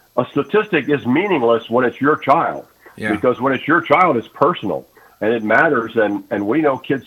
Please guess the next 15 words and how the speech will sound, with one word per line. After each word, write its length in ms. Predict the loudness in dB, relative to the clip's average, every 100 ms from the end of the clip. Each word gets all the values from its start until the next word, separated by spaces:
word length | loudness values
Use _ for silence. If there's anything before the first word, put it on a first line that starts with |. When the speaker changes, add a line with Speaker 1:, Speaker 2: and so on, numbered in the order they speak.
| -4
Speaker 1:
need 280 | -2 -2 -2
to 100 | 0
learn 240 | 2 0
to 60 | -2
read. 360 | -2 -2 -6 -12 _ _ _ _ _ -2
And 140 | -2
so 180 | 2 2
we 420 | 2 0 0 -2 -10 _ 0
want 180 | 2
to 60 | 2
remind 580 | 2 2 4 2 -2 -6
p-, 140 | -20 -16 2
parents, 460 | 4 6 2 -4 -2
families 440 | 2 4 2 0 0
everywhere, 640 | 2 2 0 0 -2 -4